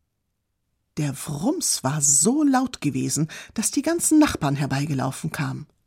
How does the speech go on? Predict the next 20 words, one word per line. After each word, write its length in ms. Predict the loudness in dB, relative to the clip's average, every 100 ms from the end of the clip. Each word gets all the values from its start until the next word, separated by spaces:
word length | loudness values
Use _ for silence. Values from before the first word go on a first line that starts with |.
| _ _ _ _ _ _ _ _ -8
und 120 | -4
fragten, 520 | 0 0 -2 -6 -6 _ _ _ _ -10
„Wo 100 | -2
kommt 300 | 2 4 4
denn 100 | 2
der 220 | 0 -2
Hut 280 | -6 -6 -2
her?“ 280 | -2 -2 -6 _ _ _ _ _ _ _ _ _ _ _ _ _ _ _ -8
Der 120 | -6 -2
Holzschnitzer 720 | -2 0 0 0 0 -2 -4 _ _
kratzte 400 | -4 -4 -2 -2
sich 180 | 0 2
am 120 | 0
Kopf. 400 | 0 -6 -6 -18 _ _ _ _ _ _ _ -6
„Das, 460 | -2 0 -2 -4 -10 _ _ _ _
das 220 | 0 4 6
war 80 |
doch 140 | 6 6
der 180 | 4 6
Hut 320 | 4 2